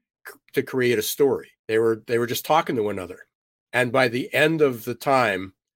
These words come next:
they were perf-, their brains looked identical. They were perfectly in sync. So the reality is, is we can do it. We just haven't done it before.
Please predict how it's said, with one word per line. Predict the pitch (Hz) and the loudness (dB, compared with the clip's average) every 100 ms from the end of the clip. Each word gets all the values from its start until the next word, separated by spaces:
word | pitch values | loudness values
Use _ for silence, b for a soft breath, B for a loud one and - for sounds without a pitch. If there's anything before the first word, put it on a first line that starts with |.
| _ _ _ | _ _ _
they | 131 | -2
were | 127 123 - | 0 -2 -6
perf-, | - 156 147 _ | -2 0 0 _
their | 127 | -6
brains | 104 131 160 147 113 - - - | -2 4 4 4 0 -6 -14 -8
looked | 127 - | -6 -2
identical. | 110 110 120 113 - - - | -2 0 -2 -4 -12 -20 -14
They | - 135 | -2 0
were | 131 | -2
perfectly | - 156 151 135 123 113 | 0 0 0 -2 -4 -4
in | 107 | -4
sync. | - 156 104 - | 2 2 2 -4
So | 139 113 | -2 0
the | |
reality | 127 170 220 139 104 | 2 4 6 4 2
is, | 101 110 | -2 0
is | 127 - b b b _ 127 | -4 -6 b b b _ 0
we | 214 | 2
can | 262 220 110 | 2 0 -2
do | 110 190 175 | 2 4 4
it. | 87 - _ _ _ _ _ _ _ | -2 -12 _ _ _ _ _ _ _
We | 143 147 160 | -10 -4 0
just | 165 143 | 0 -2
haven't | 143 147 151 139 - - 101 | -4 0 0 0 -6 -14 -2
done | 135 165 | 2 2
it | 120 - | 0 -6
before. | 107 - 147 143 78 - | -14 -4 2 2 0 -10